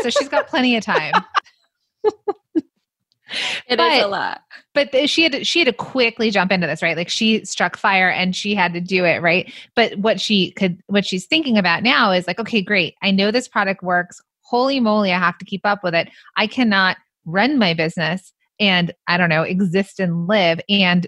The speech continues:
Speaker 1: make this much product in a month." So now she's making her first hire. So this is where
Speaker 2: Yeah.
Speaker 1: you guys start to grow it. Or you've hired two people and you've decided, "You know what? Now I need someone in my inbox and sales calls.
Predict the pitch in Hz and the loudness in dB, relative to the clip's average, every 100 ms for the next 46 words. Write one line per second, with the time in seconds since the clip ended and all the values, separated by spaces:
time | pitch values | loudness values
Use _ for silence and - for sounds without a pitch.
0 | - 190 175 170 _ - 175 170 - 175 | -2 0 0 -2 _ -10 -2 -2 -2 -4
1 | - - 185 170 160 165 180 247 233 - | -4 -4 -2 0 -2 -2 0 0 -2 -6
2 | - - 220 208 196 190 180 175 165 147 | -20 -6 0 0 0 0 0 0 -2 -2
3 | 147 - 135 95 - - - - 247 214 | -8 -6 -8 -8 -10 -12 -20 -6 -2 0
4 | 240 262 233 214 202 185 - 170 175 - | -2 -2 0 2 4 2 2 0 0 -2
5 | 185 143 - 190 170 165 160 - _ _ | -2 -2 -4 -2 0 0 -2 -6 _ _
6 | 190 196 214 196 165 139 - 202 226 226 | -10 -2 0 2 2 -2 -2 2 2 0
7 | 233 226 - 247 254 240 - 320 233 185 | 0 -2 0 2 2 0 -2 -4 -2 -4
8 | 170 160 151 202 202 202 208 220 208 196 | 0 0 0 0 0 0 -2 0 0 0
9 | 185 202 202 196 220 - 202 196 220 240 | 0 0 2 2 0 2 0 2 2 2
10 | 240 240 226 214 208 202 196 190 180 190 | 2 0 2 2 2 2 2 2 0 0
11 | 185 170 170 - 185 170 165 - - 76 | 2 0 0 -6 -2 0 -2 -4 -6 -6
12 | - - | -8 -18